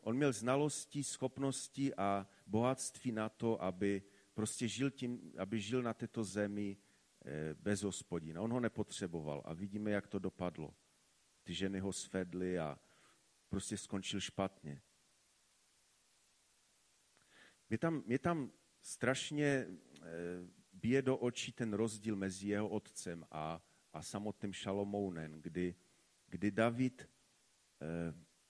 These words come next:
prolil mnohem víc, víc krve a,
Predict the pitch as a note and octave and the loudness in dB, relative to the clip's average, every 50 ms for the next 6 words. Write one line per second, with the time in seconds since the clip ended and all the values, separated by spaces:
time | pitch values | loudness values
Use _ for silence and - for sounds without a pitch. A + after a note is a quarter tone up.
0 | _ _ _ _ _ _ _ _ _ _ _ _ - - - - - _ - G#2+ | _ _ _ _ _ _ _ _ _ _ _ _ -20 -20 -20 -20 -12 _ 0 4
1 | A2+ B2 C3+ C#3 C#3 C3+ B2+ C3 B2+ C3+ C3+ C3 B2 B2 C3+ A2+ - - F#2+ E2+ | 4 6 6 4 4 2 2 2 2 2 2 0 0 -2 -4 -6 -6 -8 -8 -8
2 | E2+ D#2+ - F2 E2 E2+ - A#2+ - - - - - B2+ A2+ E2+ D2+ B1 A1 - | -8 -8 -8 -10 -10 -8 -6 -6 -6 -8 -4 -4 -2 -2 -2 -4 -8 -10 -10 -12
3 | _ _ _ _ _ _ _ C#2+ D2+ D#2 D#2 D#2+ D#2 | _ _ _ _ _ _ _ -6 -4 -2 -2 -4 -6